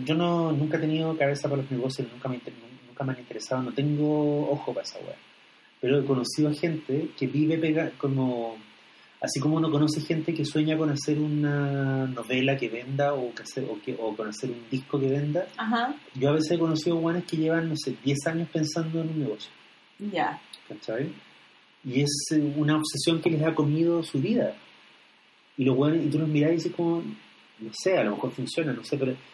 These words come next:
Speaker 1: las posibilidades de que funcione son las mismas que no funcionen.
Speaker 2: Sí.
Speaker 1: Y te das cuenta que a cierto nivel esos weones están, están un poco locos. ¿Cachai? Hay una, hay una locura que yo también veo en McFarlane,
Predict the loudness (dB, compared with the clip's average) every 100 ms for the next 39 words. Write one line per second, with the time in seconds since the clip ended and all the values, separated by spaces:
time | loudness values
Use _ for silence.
0 | -20 -12 -6 -2 0 2 4 4 2 0
1 | -2 -2 2 2 4 2 0 0 0 0
2 | 0 -2 -2 -2 0 -2 -4 -10 -20 -20
3 | -20 -20 -12 -4 0 0 -2 -12 -20 -18
4 | -6 0 2 2 2 2 0 0 0 0
5 | 4 4 2 0 -2 -2 -2 0 2 2
6 | -2 -4 0 0 0 -2 -4 -4 -4 -4
7 | -6 -10 -20 -20 -20 -20 _ _ _ _
8 | _ _ _ _ _ _ -2 0 2 2
9 | 2 2 -2 -12 -20 -20 -20 -20 -20 _
10 | -12 -6 -2 -2 -4 -6 -4 -4 -8 -14
11 | -16 -2 2 4 4 6 6 6 4 -2
12 | 0 2 4 4 6 6 4 2 -4 -6
13 | -8 -8